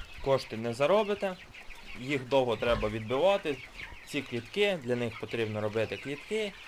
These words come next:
і це все. Як для хобі, то це хороша птиця,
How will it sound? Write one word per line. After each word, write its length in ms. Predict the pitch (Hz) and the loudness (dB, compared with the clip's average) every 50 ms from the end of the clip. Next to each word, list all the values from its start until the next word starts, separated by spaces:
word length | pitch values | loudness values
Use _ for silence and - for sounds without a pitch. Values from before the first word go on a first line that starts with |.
| - - - | -16 -10 -10
і 60 | 123 | -10
це 180 | 117 - 139 131 | -6 -2 -2 -2
все. 300 | 120 107 - - 95 92 - - - - - - - - - - - - | -2 -4 -6 -8 -8 -8 -8 -12 -18 -18 -18 -16 -18 -16 -16 -16 -16 -10
Як 280 | - 139 170 190 202 190 - - - - - - - - - - - - - - - | -2 4 6 6 6 4 0 -12 -18 -16 -16 -16 -16 -16 -16 -18 -18 -16 -14 -12 -10
для 340 | 135 120 127 143 156 156 147 | -10 -4 2 6 8 8 6
хобі, 400 | - - 190 214 214 190 196 185 | 6 4 4 4 4 4 2 0
то 140 | - 127 | 0 -2
це 160 | 120 - 151 147 | 0 0 0 0
хороша 400 | - 147 123 113 104 - - 107 | 2 2 4 4 2 0 -2 -8
птиця, 360 | - - 117 110 107 - | -6 -4 -4 -4 -4 -6